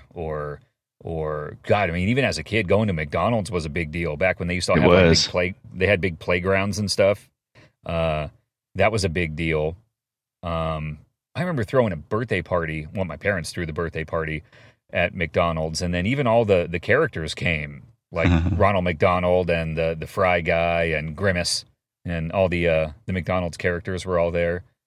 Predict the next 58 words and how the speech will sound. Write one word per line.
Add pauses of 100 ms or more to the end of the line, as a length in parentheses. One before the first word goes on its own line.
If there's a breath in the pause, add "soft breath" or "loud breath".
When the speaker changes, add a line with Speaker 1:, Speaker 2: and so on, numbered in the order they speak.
(400)
Speaker 1:
That
was
Speaker 2:
Yeah,
I
Speaker 1:
pretty (100)
Speaker 2:
remember (120)
Speaker 1:
rad.
Speaker 2:
that
too.
Yeah,
the,
the
big
playground
that
they
had
out
there,
and (440 soft breath)
Speaker 1:
Yeah.
Speaker 2:
uh,
the
balls,
uh, (160)
the,
the
ball
pit, (160)
and
you (140)
Speaker 1:
Yep.
Speaker 2:
play
in,
and (580 loud breath)
Speaker 1:
Yeah,
and,
like,
the,
the
tube
tower
that
you
climb
all
up
in
the
tubes
and
look
out
the
window
from
above
and